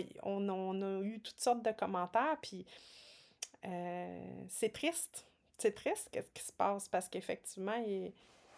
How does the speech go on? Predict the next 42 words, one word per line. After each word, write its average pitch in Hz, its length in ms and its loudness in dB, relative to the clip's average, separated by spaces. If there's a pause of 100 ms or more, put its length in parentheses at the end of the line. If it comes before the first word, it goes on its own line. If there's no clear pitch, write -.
(440)
c'est, - 360 2
il 175 560 0
y 175 100 4
a, 160 140 6
il 170 80 -2
y - 60 -6
a, - 40 -2
il - 100 -4
y - 40 -2
a - 40 -4
beaucoup 190 260 -4
de - 60 -8
parents 202 300 6
qui 233 120 0
sont 196 220 2
en 196 100 0
attente, 202 440 2
puis - 160 -10
quand 180 140 -2
les 185 80 -2
parents 175 260 0
peuvent 190 200 -2
aller 180 120 0
au 185 40 -6
privé, 196 360 -6
ben, 196 160 0
tant 165 200 -2
mieux, 185 160 -4
mais 262 140 -4
il 185 60 -4
y 175 40 -8
en 165 80 -6
a 165 40 -8
plein 240 240 -6
qui - 140 -10
ont 180 60 -4
pas, 165 360 -4
qui - 100 -10
ont 170 60 -8
pas 165 140 -8
les 175 220 -4
moyens 160 180 -12